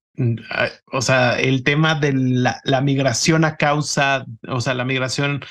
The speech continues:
del colectivo L G B T I Q más de otros países, que no sé qué tanto en México esté tan presente. Sé que hay muchos migrantes hacia Estados Unidos que buscan asilo político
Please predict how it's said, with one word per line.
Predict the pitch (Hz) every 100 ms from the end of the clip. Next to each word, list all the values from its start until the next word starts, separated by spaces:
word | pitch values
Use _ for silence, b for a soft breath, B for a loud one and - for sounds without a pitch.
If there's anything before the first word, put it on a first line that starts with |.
| B -
del | 139 135
colectivo | 135 123 117 _ 135 135 131
L | 131
G | 120 127
B | 127
T | 127
I | 123
Q | 123 123
más | 123 120 123
de | 127
otros | 127 123 123
países, | - 120 117 117 - B B B B _
que | - 135 131 131
no | 151 156 143
sé | 160 -
qué | 147
tanto | - 139 131 143
en | 139 139
México | 139 139 139 120
esté | 127 - 135
tan | 117 135 127 131
presente. | 139 135 - 117 123 185 202
Sé | - 156 151
que | 147
hay | 135
muchos | 135 135 127 147 139 131 - -
migrantes | - 131 123 120 120 131 151
hacia | 139 123
Estados | 113 - 117 120 -
Unidos | 127 131 135
que | 123
buscan | 123 - 123
asilo | 123 127 131
político | 127 135 127 156 170 185